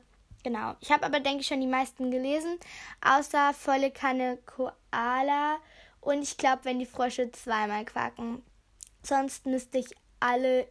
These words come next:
gelesen haben. Aber ich will noch mal in der Bücherei mir von eins bis siebzehn ausleihen. Also alle die, die ich noch nicht hier daheim hab und die dann noch mal nach der Reihe lesen.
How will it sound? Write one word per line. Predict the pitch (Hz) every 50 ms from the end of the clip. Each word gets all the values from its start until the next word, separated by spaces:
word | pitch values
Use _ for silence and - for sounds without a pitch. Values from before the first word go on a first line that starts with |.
| - -
gelesen | 254 247 240 226 220 220 214 214 208 214 220 214 214 208 -
haben. | 208 208 214 214 220 240 254 277 302 359 403 - - - - - - - - - -
Aber | 277 294 311 302
ich | 302 - -
will | 294 285 277
noch | 277 269 247
mal | 285 277 269 262
in | 262 262
der | 262 254
Bücherei | 247 262 - - 269 262 254 247 247 247 247
mir | 254 247 247 247 240 247
von | 240 - 254 240 233
eins | - 247 247 247 247 247 -
bis | - - 233 233 233 233 - - - - - - - - _ - - - - - - - - - - - - - - - - - - - - - - - - - - - - - - - - - - - - - - - - - - -
siebzehn | 247 262 285 262 - - - - 247 220 202
ausleihen. | - 180 208 214 - 208 - - 196 208 208 -
Also | 262 247 247
alle | - - 240 262 254
die, | 233 247 254
die | 233 254
ich | 240 - -
noch | 247 247 - - - - - - - - - - - - - - -
nicht | - 285 302 302 - -
hier | 294 247
daheim | 247 240 226 269 294 311 339 339
hab | 359 349 -
und | - 277 262
die | 277 247
dann | 254 247 247
noch | 254 247 247
mal | 247 247
nach | 247 247 247
der | - 254 247
Reihe | 240 226 226 233 226
lesen. | 240 254 285 311 320 311 311 311 311 311 311 320